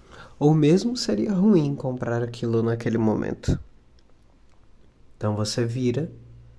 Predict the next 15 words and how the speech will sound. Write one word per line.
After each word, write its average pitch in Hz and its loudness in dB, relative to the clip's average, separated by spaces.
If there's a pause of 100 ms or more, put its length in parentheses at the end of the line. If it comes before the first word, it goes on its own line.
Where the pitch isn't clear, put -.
(640)
e 180 4
diz: 143 -2 (1500)
"Infelizmente 160 -2
não 139 -2
podemos 127 -4
hoje, - -6
meu 123 -4
bem, 127 -6 (1160)
mas 123 -4
depois 123 -4 (680)
nós 135 -4
passaremos 139 -2
aqui 135 -6
para 123 -6
comprar." 127 -8